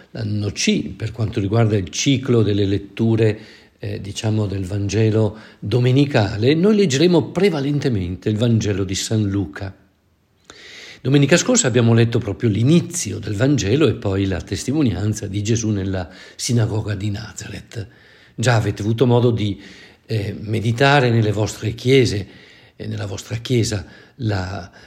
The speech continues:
figura e la parola che Luca ci, ci ha donato questa domenica scorsa. Ma chi è San Luca? Noi sappiamo da un'antica testimonianza che è il canone muratoriano,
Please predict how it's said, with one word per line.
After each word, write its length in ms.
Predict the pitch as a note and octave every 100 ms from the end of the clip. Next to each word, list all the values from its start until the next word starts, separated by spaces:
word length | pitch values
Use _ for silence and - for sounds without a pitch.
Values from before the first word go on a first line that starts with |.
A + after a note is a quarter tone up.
| -
figura 760 | _ - A2+ A#2 G#3 C#3 A2 -
e 220 | - A2
la 140 | A2 G#2+
parola 580 | G2+ G#2+ E3+ D3 F2+
che 160 | - A2+
Luca 320 | G2 A2+ A2+
ci, 460 | A2+ - G#2+ - -
ci 160 | - -
ha 60 | A#2
donato 400 | B2+ A#2 A#2 A2
questa 280 | A2 - A2
domenica 420 | G#2+ G#2+ G#2+ A2
scorsa. 380 | G#2 G#2 - C3
Ma 160 | F#3
chi 200 | F#3 A#3
è 120 | G3 A2+
San 320 | - A2 G#2
Luca? 500 | F#2+ G2 - - - _ _ _ _ _ - - -
Noi 360 | G3 A#3 A3+ -
sappiamo 640 | - - - C#3 A#2 A2+
da 120 | A2+ C3
un'antica 680 | C3 B2+ A#2+ A#2 A2 -
testimonianza 1000 | - A2 - C3 C#3 A2+ F#2+ F#2 - D3+ D3 - - _
che 220 | - A#2+ B2
è 140 | B2
il 360 | B2 B2+ A#2 -
canone 680 | - C3+ C#3+ C#3+ C#3+ D3+ D3 -
muratoriano, 1300 | A#2+ A#2+ A#2+ A#2 B2 G#2 A2 G#2+ G#2 G#2 B2 B2